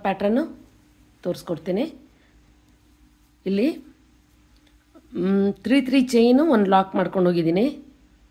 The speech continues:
ಫಸ್ಟ್ ಲೈನು. So ಸೆಕೆಂಡ್ ಲೈನು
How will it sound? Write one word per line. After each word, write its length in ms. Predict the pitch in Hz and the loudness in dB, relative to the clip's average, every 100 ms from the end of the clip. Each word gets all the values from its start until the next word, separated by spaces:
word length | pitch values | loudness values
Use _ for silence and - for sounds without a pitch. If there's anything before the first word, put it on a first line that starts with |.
| _ _ _ _ _ _ _ 262 160 - | _ _ _ _ _ _ _ -18 -16 -8
ಫಸ್ಟ್ 260 | 196 - 190 | -10 -6 -2
ಲೈನು. 280 | 170 151 202 - - _ _ _ _ _ - | 0 0 0 -4 -14 _ _ _ _ _ -12
So 140 | 185 180 | -10 -8
ಸೆಕೆಂಡ್ 300 | 196 240 247 202 | -4 0 2 4
ಲೈನು 260 | 165 180 | 4 2